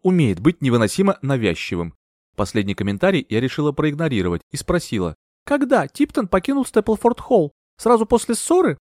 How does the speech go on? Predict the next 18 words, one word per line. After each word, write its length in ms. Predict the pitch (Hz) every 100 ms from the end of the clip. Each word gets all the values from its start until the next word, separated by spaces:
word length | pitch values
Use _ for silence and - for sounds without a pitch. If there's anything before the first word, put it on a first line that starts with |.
| _ _ _ -
«Нет», 760 | 98 147 160 147 104 131 - - _
медленно 380 | - 139 131 131
проговорил 520 | 127 135 131 131 131
Рори. 280 | 131 127 123 - _ _
«Ссора 400 | - - 135 190
затянулась, 720 | 196 202 240 202 117 95 - _
он 180 | - 196
уехал 380 | 220 175 151 170
позднее». 680 | 160 202 156 127 117 107 95 _ _ _ -
«Он 220 | 226 214
был 140 | 392
в 120 | 403
поместье 460 | - 247 226 202 220
в 40 |
день 160 | 190 208
смерти 380 | - 220 214 214
мисс 260 | 214 202 -
Уилтон?» 560 | 247 233 170 160 147